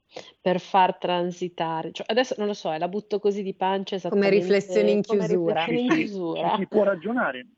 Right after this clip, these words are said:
Speaker 3: In effetti io tutto questo non l'ho mai affrontato ed è interessante come tipo di approccio. Posso cominciare a ragionare e capire un attimo quelle che possono essere le varie situazioni, anche perché, eh, il problema grosso sullo start-,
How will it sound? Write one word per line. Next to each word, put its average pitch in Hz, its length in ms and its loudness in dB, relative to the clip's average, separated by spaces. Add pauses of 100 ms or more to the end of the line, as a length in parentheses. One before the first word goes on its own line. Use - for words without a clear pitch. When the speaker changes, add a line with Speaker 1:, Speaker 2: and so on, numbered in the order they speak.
(360)
Speaker 3:
In 208 160 -16
effetti - 360 -10
io 208 120 -2 (100)
tutto 233 340 -2
questo 254 360 -2
non 180 180 -2
l'ho 175 120 0
mai 202 480 2
affrontato 202 640 0
ed 175 80 0
è 160 40 -2
interessante 143 800 -4
come 113 260 -6
tipo 123 240 -4
di 117 80 -2
approccio. 110 640 -4 (600)
Posso 202 480 0
cominciare 214 520 0
a - 20 0
ragionare 214 520 -2
e 175 80 -8
capire 202 460 -4
un 180 120 -4
attimo 170 440 -8
quelle 147 260 -2
che 139 100 -4
possono - 420 -4
essere 135 220 -2
le 139 80 2
varie 131 220 0
situazioni, 165 520 -2
anche 123 220 -6
perché, 147 420 -4 (1040)
eh, - 220 -4
il 262 120 0
problema 196 420 0
grosso 175 440 -6
sullo 135 260 -16
start-, - 300 -10